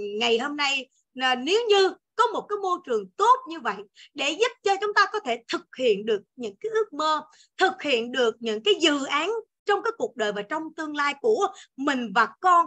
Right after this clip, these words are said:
cái của mình, thì các anh chị thấy Em Quay có tuyệt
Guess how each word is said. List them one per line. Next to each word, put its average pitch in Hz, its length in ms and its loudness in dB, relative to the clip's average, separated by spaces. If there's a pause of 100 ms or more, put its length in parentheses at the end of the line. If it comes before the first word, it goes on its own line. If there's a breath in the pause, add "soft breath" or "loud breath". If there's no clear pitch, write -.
cái 320 220 -4
của 226 160 -6
mình, 220 200 -6 (360)
thì 269 80 -4
các 370 140 -2
anh - 160 -2
chị 196 260 -2
thấy 359 440 -2 (220)
Em 339 240 -2
Quay 311 380 -4
có 403 180 -10
tuyệt 233 140 -4